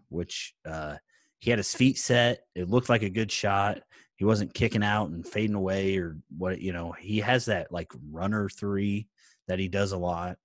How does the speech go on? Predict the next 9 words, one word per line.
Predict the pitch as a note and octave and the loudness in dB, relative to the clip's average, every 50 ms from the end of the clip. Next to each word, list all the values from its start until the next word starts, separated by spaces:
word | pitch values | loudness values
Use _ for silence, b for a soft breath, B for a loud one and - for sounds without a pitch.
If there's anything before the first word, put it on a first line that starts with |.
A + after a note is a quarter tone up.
| b b b b b b _ | b b b b b b _
Um, | E2 E2+ E2+ E2 E2+ - - _ | -6 -6 -4 -6 -8 -10 -14 _
had | - - A#2+ B2 | -2 0 2 2
his | A2 - | 2 2
feet | - A2+ A2 - | 0 0 0 0
set, | - - G#2 G2+ F#2 - _ | 0 0 0 0 0 -2 _
knocked | G2 F#2+ G2 G2+ G#2+ - - G2 | -6 -4 -2 -2 -2 -4 -6 -8
it | F#2 - | -10 -8
down, | F2+ F2+ F2+ F2 F2 | -8 -6 -6 -6 -6
and | F2 F2 | -8 -10